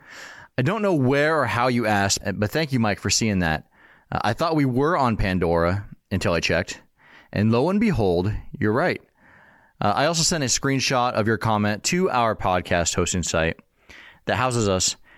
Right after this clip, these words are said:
and asked them, "How do I fulfill Mike's request here?" And they sent me back a reply. So we're gonna be up there soon. Thank you very much. Appreciate that.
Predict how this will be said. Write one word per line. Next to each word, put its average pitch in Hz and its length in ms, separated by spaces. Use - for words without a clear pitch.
and 95 120
asked 101 260
them, 98 140
"How 98 160
do 110 80
I 104 100
fulfill 92 320
Mike's 87 300
request 82 420
here?" 78 280
And 92 180
they 90 100
sent 95 220
me 92 100
back 80 280
a 82 40
reply. 76 420
So 71 340
we're 98 120
gonna 113 160
be 107 100
up 101 80
there 92 140
soon. 71 320
Thank 101 140
you 101 80
very 92 140
much. 85 200
Appreciate 82 400
that. - 220